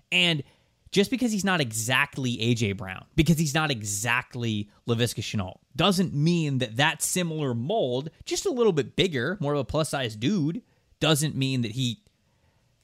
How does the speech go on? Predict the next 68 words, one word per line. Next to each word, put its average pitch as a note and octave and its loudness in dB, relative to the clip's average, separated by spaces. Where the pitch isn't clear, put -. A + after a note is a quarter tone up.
can't C#3+ 2
have B2 4
a, G#2 2
can't C#3 2
have B2 4
a A2+ 2
place A#2 2
in - 0
the A2 6
N G#2+ 4
F G2+ 0
L, G#2 4
can't C3 0
be A2+ 4
a, A#2 -2
a B2 2
unique A#2 0
mismatch G#2+ 0
kind G#2+ -4
of G2 -2
a F#2+ -4
player, G2+ 2
a A#2 0
guy A2+ 6
that A2 2
you G#2+ 2
can G#2 -2
move G2+ 2
all G2 0
around. G2 2
Right F#3+ 4
now, F3+ 2
I'd, E3+ 4
I'd D#3 2
tell E3+ 2
you D#3+ 2
that C#3+ -2
Treylon's D3 0
gonna C#3 -2
be C3+ 2
a - 0
second-round B2+ 2
pick, G#2 0
and C3 2
he's B2+ 2
gonna C3 -2
be C3 2
a B2 2
guy B2 4
that A2+ 0
a G#2 2
lot A#2 2
of C3 -2
people D3 2
are C#3 2
gonna C3+ 2
like, B2+ 4
and G#2 2
you're G#2+ -2
gonna A#2+ 2
see A2+ -4
Trey-, B2+ -4
Treylon C#3 4
Brown, B2+ 2
Tre-, - -8
Treylon D3 4
Burks' C#3 -2
name A#2+ 0